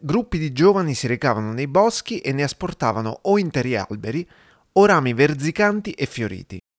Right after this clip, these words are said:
e attaccavano questi alle porte o alle finestre delle ragazze come dichiarazione d'amore, o piantavano quelli davanti alla casa delle maggiori autorità del paese, o anche nelle piazze o nelle aie.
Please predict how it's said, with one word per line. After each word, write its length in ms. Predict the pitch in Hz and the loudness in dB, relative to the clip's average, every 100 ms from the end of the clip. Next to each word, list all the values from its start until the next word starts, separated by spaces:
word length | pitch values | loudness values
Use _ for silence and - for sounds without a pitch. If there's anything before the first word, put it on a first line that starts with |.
| _ _ | _ _
e 120 | 185 | 0
attaccavano 580 | - 160 - 135 127 147 | 2 0 4 2 4 0
questi 460 | 240 233 - 220 | 2 0 -2 -8
alle 240 | - 139 147 | -2 0 0
porte 500 | - 220 233 - 233 | 0 -2 -2 -4 0
o 140 | 143 | 2
alle 120 | 131 | 2
finestre 520 | 120 147 131 117 - 110 | 0 0 0 -2 -4 -2
delle 300 | 110 113 117 | 0 2 2
ragazze 640 | 120 104 - - 139 139 _ | 2 0 -4 -6 -6 -8 _
come 220 | 185 185 | 0 0
dichiarazione 600 | 165 185 165 - 196 190 | 2 2 2 0 0 2
d'amore, 460 | 160 107 90 - - _ _ _ _ _ | 0 -2 -6 -12 -16 _ _ _ _ _
o 20 | - | -2
piantavano 600 | 123 123 202 139 131 160 | -2 4 4 4 2 2
quelli 420 | 214 185 151 156 | 4 4 2 0
davanti 440 | 160 196 175 135 | 2 4 2 0
alla 160 | 139 170 | 0 0
casa 320 | 208 202 180 | 0 0 -2
delle 180 | 127 123 | 0 -2
maggiori 540 | 120 131 131 190 202 | 0 -2 4 6 6
autorità 480 | 156 131 120 110 120 | 6 4 -2 0 0
del 160 | 113 107 | 0 -2
paese, 560 | 104 98 - - - _ - | -8 -12 -12 -12 -14 _ 4
o 100 | 214 | 6
anche 400 | 98 113 110 123 | 6 4 -6 -2
nelle 220 | 147 175 | 2 2
piazze 460 | 190 220 - - - | 2 -2 -2 -4 -4
o 80 | 131 | -2
nelle 240 | 113 101 | -2 -2
aie. 400 | 90 - - - | -4 -10 -14 -16